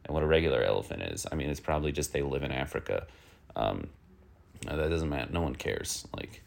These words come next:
but there's a lot of those, you know, which if you think that sounds low, yeah, they're starting to get endangered probably.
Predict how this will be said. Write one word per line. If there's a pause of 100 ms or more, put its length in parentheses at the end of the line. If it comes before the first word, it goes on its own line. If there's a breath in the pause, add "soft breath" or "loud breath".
(320 loud breath)
but
there's
a
lot
of
those,
you
know, (380 soft breath)
which (260 soft breath)
if
you
think
that
sounds
low,
yeah,
they're
starting
to
get
endangered
probably.